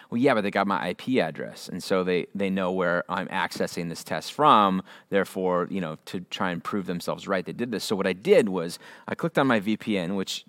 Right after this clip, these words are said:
don't judge me, I have a V P N, but it's so that, uh, M L B T V blocks out Mariners games, and so I have to watch them from Dallas sometimes. So I took the test from Dallas, um,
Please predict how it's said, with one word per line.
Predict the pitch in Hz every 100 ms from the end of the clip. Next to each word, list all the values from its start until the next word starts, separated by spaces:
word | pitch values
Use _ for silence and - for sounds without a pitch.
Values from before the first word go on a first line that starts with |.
| 104
don't | 127 107
judge | 92 82
me, | 92
I | 95
have | 98
a |
V | 95 95
P | 92 87
N, | 82
but | 90
it's | - 104 - - - -
so | - 131
that, | 120 -
uh, | 107 95 - 101 92
M | 147
L | 131
B | 110
T | 101 117
V | 98
blocks | 98 87 87 -
out | 92
Mariners | 82 85 113
games, | - 127 135 139
and | 110 104
so | 95
I | 98
have | 110
to | 110
watch | 98 95
them | - 90
from | 92
Dallas | 87 85 92 -
sometimes. | 85 73 73 -
So |
I | 180
took | 240
the | 214
test | 190 190 -
from | 165
Dallas, | 180 170 92 - - - - - - -
um, | 123 127 123